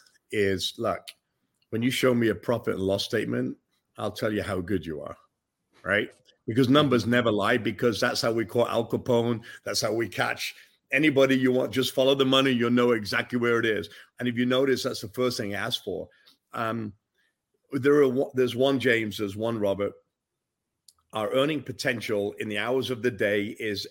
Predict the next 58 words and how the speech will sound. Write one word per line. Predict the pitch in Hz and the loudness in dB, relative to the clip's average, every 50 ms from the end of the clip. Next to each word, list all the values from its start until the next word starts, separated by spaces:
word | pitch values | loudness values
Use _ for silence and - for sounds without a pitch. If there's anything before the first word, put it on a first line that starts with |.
| - 120 | -4 -4
X | 123 120 - - | -4 -4 -4 -6
amount. | 123 113 101 87 85 82 - 85 | -6 -4 -4 -6 -6 -10 -10 -6
Whatever | 95 98 104 110 113 127 | -6 -4 -2 -2 -2 -2
you | 123 120 117 | -4 -4 -4
charge | - - 127 123 113 117 - | -4 -4 -2 -2 -4 -6 -4
per | - 113 | -4 -2
hour, | 110 117 131 139 143 147 147 151 147 - - - _ _ _ | -2 0 0 2 2 2 2 2 0 -6 -18 -20 _ _ _
there's | - 98 92 | -12 -8 -4
only | 117 135 156 - | -2 -2 -2 0
so | - 143 147 | 0 0 0
many | 147 139 139 143 139 | 0 0 0 0 0
in | 139 | 0
a, | 135 131 131 139 - - - | 0 -2 -2 -4 -4 -6 -8
uh, | 117 107 - | -8 -6 -4
hours | 113 117 123 127 123 107 | -4 -2 -2 -2 -2 -2
in | 120 123 | -2 -4
a | 117 | -2
day | 107 110 110 | 0 0 0
we | 113 113 110 | 0 -2 -4
can | 98 117 104 101 | -6 -4 -4 -2
work. | 98 101 107 101 - - - _ - - - - _ _ _ - | 0 0 0 -2 -4 -10 -18 _ -20 -20 -20 -20 _ _ _ -4
And | 120 123 123 120 | -2 0 0 2
then | 113 127 131 131 139 135 | 2 2 2 2 2 2
there's | 131 107 92 113 | 2 0 0 2
work | 123 120 107 - 113 | 2 2 2 2 0
afterwards, | 107 107 - - 101 85 80 80 82 - | -4 -4 -6 -8 -10 -8 -10 -10 -8 -6
right? | 101 101 104 - - | -6 -4 -4 -6 -6
So | - 110 | -8 -8
you | 104 101 98 | -8 -8 -6
take | - 127 127 - - | -2 -2 -2 -2 -2
a | 104 | -6
picture, | 95 - 123 107 - - - 113 104 101 | -4 -4 -4 -4 -4 -4 -2 -2 0 0
you | 98 98 107 | -2 -2 -4
have | 104 95 - | -4 -6 -8
to | - 98 | -10 -10
develop | 95 101 92 117 113 110 104 107 - | -8 -6 -4 -2 -2 -2 -2 -2 -4
it, | 107 95 - | -6 -6 -6
you | 101 104 | -6 -6
have | 101 95 - - | -6 -6 -6 -6
to | 107 98 90 - - - - - _ _ - 107 | -6 -6 -6 -6 -10 -20 -20 -20 _ _ -14 -6
do | 104 127 123 | 0 0 2
all | 123 131 131 131 | 4 4 4 4
the | 123 | 2
things | 123 123 123 123 117 - | 0 0 -2 -2 -4 -6
that | 123 - - | -8 -10 -8
you | 117 110 107 104 | -8 -6 -6 -6
do. | 95 117 117 113 110 101 | -2 0 0 2 2 0
And, | 92 95 - - | -2 -4 -8 -10
and | 98 101 95 - _ | -10 -12 -12 -12 _
excuse | - - - - 120 113 113 | -18 -16 -10 -6 -6 -4 -2
me, | 113 110 | -2 0
I | 107 107 | 0 0
don't | 110 104 101 101 | 0 -2 -2 -2
know | 104 104 104 101 98 101 - _ - | 0 0 0 0 -2 -6 -10 _ -12
all | 107 107 107 110 104 | -8 -6 -4 -2 -2
those | 104 101 98 95 - - | -2 -2 -2 -4 -8 -6
technical | - 131 - - - 95 107 92 | -6 -6 -6 -6 -8 -8 -8 -8
things, | 85 101 92 85 90 92 - | -6 -8 -8 -8 -10 -14 -16